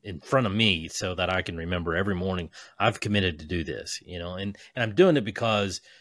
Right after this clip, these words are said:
everything that I wanna accomplish, you know, being healthier, being, uh, I don't wanna be foolish. I wanna be wiser, you know, so I, I need to,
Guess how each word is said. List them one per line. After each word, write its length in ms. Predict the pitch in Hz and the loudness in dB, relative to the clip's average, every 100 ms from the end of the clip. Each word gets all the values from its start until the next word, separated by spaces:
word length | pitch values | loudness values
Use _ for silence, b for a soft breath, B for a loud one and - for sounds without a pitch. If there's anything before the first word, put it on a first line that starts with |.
| b | b
everything 380 | 135 147 135 131 | 2 4 4 4
that 140 | 117 | 4
I 40 | 104 | 4
wanna 200 | 104 120 | 4 2
accomplish, 640 | - 113 113 120 113 - | 2 0 2 -2 -2 -6
you 60 | 87 | -6
know, 160 | 90 | -4
being 320 | 80 90 82 78 | -4 -6 -6 0
healthier, 600 | 117 113 107 98 98 90 | 0 2 0 2 0 -2
being, 440 | 87 82 78 73 b b b b b _ - | -4 -6 -8 -12 b b b b b _ -6
uh, 420 | 87 78 76 78 | -4 -2 -2 -2
I 80 | 80 | 0
don't 160 | 90 101 | 4 4
wanna 140 | 98 | 4
be 120 | 95 | 0
foolish. 480 | 90 104 98 98 - | -2 0 2 2 0
I 40 | 87 | -2
wanna 180 | 90 | -4
be 120 | 90 87 | -4 0
wiser, 600 | 87 87 87 87 85 - - | 4 4 2 0 -4 -6 -12
you 100 | 87 | -10
know, 60 | 80 | -6
so 140 | 90 | -2
I, 180 | 80 82 85 | -2 -2 -8
I 60 | |
need 280 | 87 82 85 | -8 -8 -8
to, 220 | 92 82 | -4 -6